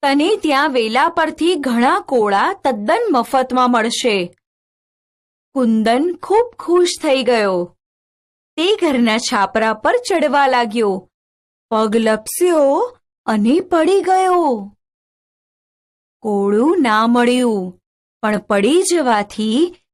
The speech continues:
જ્યાં વાગ્યું હતું તેની દવા કરવામાં દસ રૂપિયા થયા.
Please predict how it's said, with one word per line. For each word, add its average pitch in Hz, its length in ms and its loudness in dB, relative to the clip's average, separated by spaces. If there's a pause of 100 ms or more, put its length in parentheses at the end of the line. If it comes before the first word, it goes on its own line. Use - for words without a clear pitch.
(120)
જ્યાં 226 360 0
વાગ્યું 233 600 0
હતું 240 500 -2 (360)
તેની 220 260 0
દવા 208 460 0
કરવામાં 226 720 0
દસ 302 320 -2
રૂપિયા 262 420 0
થયા. 208 600 -2